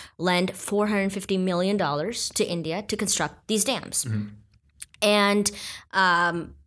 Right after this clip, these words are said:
Speaker 1: what happens after they, they lend this money is a few social workers who are in the Narmada Valley, specifically one that I focus on is Medha Patkar. She starts talking to people, and she basically realizes that the Indian government, even though it's been years,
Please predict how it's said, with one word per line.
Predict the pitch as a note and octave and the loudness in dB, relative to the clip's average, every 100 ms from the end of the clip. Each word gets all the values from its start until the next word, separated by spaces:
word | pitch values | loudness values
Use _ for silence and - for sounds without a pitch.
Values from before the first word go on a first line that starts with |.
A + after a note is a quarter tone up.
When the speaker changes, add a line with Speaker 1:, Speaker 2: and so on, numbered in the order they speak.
| _ | _
Speaker 1:
what | F3 F#3+ | 0 0
happens | G#3+ F3+ F3 A3 B3+ | 2 2 2 0 0
after | - E3+ - F3+ | 0 0 -2 -2
they, | E3+ E3 D#3+ - | 0 0 -2 -4
they | F#3+ | -2
lend | E3 E3 | -2 -2
this | D#3+ - | 2 2
money | B3+ C#4 C4+ A3 | 2 2 2 2
is | G#3+ G#3+ - | 2 2 0
a | G#3 | 0
few | C4+ D4+ | 0 2
social | - G3 G3 E3+ | 2 2 0 -4
workers | D3+ - - - | -6 -8 -8 -4
who | F#3+ | -2
are | D#3+ | 0
in | F#3+ | 0
the | |
Narmada | G3 E3+ D#3+ D#3+ | 0 0 0 0
Valley, | D3 G2 C3+ A3 - - - | 0 0 -2 -6 -8 -12 -4
specifically | G#3+ G3+ G3+ F#3+ G3 | 0 0 0 0 0
one | F3 F3 | 0 0
that | F3 | 0
I | E3 | -2
focus | E3+ F3 F3+ - | -2 -2 0 0
on | E3+ E3 | 0 -2
is | E3 D#3+ | -4 -4
Medha | D#3+ D#3+ | -4 -4
Patkar. | D#3 C#3+ - E3+ A#3+ | -6 -8 -6 -6 -2
She | B3+ | 0
starts | - - B3 A#3+ | 2 2 -2 -2
talking | - G3+ F3 D3+ | 0 0 -2 -8
to | D#3 | -10
people, | D3+ - - G3 - - - - | -12 -12 -14 -14 -14 -12 -12 -2
and | A3 A3+ A3 | 2 4 2
she | A#3 | 2
basically | A3 B3+ B3+ C4 B3 | 2 2 2 2 2
realizes | G#3 G#3 F#3+ F3+ F#3 F#3 | 2 4 4 2 0 0
that | F3+ | 0
the | F3+ - | -2 0
Indian | A3 A#3+ | 2 2
government, | G#3 D#3+ D#3 F#3 A3+ - | 2 -2 -4 -6 -6 -2
even | G3+ G3+ | 0 2
though | F#3+ | 2
it's | F#3+ F#3+ | 2 0
been | E3+ E3+ | -4 -4
years, | E3+ A3+ A3+ E3 F3 | -4 0 0 0 -2